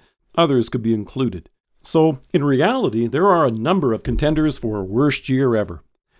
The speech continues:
As a young child, I can remember hearing our pastor leading the congregation in praying the familiar words of the litany. In that long historic prayer, we ask God to deliver us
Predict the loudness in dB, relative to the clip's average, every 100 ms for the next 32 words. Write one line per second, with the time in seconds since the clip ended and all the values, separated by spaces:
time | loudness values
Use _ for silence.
0 | -6 0 2 2 0 0 0 0 -2 -4
1 | -2 0 0 0 0 2 2 2 2 0
2 | 0 0 0 -4 -4 -4 -2 -2 -2 -4
3 | -4 -2 -2 -2 -4 -4 -4 -4 -8 -2
4 | 0 2 0 -2 -2 0 2 4 4 4
5 | 2 2 -2 -2 -2 -2 -2 -6 -10 _
6 | _ _ -4 -4 -4 0 4 4 4 -2
7 | -2 -2 -2 -2 0 0 0 2 2 2
8 | -2 0 -2 -2 -4 0 0 2 2 2
9 | -2